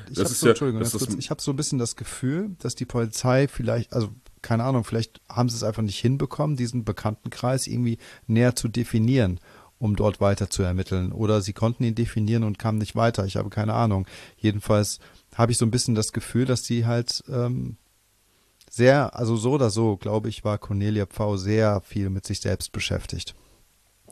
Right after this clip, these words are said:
Speaker 1: Ja.
Speaker 2: Ich hatte auch den Eindruck, dass, dass das eine sehr, sehr seltsame Kombination von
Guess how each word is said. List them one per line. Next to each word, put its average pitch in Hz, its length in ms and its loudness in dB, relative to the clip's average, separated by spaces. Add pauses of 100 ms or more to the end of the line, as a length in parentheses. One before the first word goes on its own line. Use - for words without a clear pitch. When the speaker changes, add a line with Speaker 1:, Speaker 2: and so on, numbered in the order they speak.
(1040)
Speaker 1:
Ja. - 140 -6 (960)
Speaker 2:
Ich - 180 0
hatte 131 180 6
auch - 180 6 (640)
den 98 280 0
Eindruck, 107 360 2
dass, - 240 0
dass 95 160 -8
das - 180 -4
eine 104 100 0
sehr, 104 220 4
sehr 104 180 2
seltsame 101 520 0
Kombination 101 720 -2
von 95 500 -2